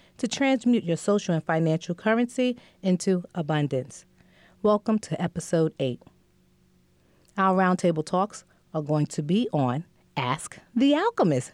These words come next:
But first, as you know, let me set the table. And this table has to be set with a disclaimer tonight.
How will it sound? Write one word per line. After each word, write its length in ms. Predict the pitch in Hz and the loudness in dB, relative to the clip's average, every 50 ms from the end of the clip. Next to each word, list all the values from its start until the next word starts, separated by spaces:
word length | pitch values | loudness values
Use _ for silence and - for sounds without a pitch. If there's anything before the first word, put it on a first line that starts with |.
| _ | _
But 180 | - 254 254 233 | 0 0 0 0
first, 500 | - - - 294 277 185 131 151 - - | -2 -4 0 0 2 2 0 -2 -6 -4
as 300 | - 165 160 165 156 160 | -2 0 0 0 0 0
you 160 | 190 233 262 | 0 0 2
know, 240 | 269 285 277 214 151 | 2 2 2 2 2
let 260 | 151 151 160 - - | 2 2 0 0 0
me 140 | 143 120 117 | -2 -4 -6
set 320 | - - - 175 180 - | -8 -6 -4 -2 -2 -2
the 80 | - 254 | -2 -6
table. 560 | 226 - - 170 151 143 - - 80 76 - _ _ _ _ - | -6 -2 -2 -2 -2 -2 -4 -8 -14 -14 -16 _ _ _ _ -4
And 160 | 135 160 170 | -2 -2 0
this 220 | 180 254 339 - - | 0 0 -2 -2 -4
table 560 | - - 214 185 175 147 147 151 147 143 - _ | -2 2 2 2 2 2 0 0 -2 -2 -4 _
has 280 | _ - 196 175 170 - | _ -6 -4 -4 -4 -6
to 100 | - 185 | -8 -8
be 100 | 147 165 | -6 -6
set 380 | 156 - - - 190 180 - 160 | -6 -8 -6 -4 -2 -2 -2 -2
with 200 | 156 156 - - | -6 -8 -6 -6
a 60 | 143 | -8
disclaimer 760 | 131 - 165 165 - - - - - 190 175 160 147 135 127 123 | -8 -6 -6 -6 -6 -8 -14 -10 -4 -2 0 0 0 -2 -4 -6
tonight. 500 | - - - 139 131 131 127 117 110 | -8 -8 -6 -6 -4 -4 -6 -8 -10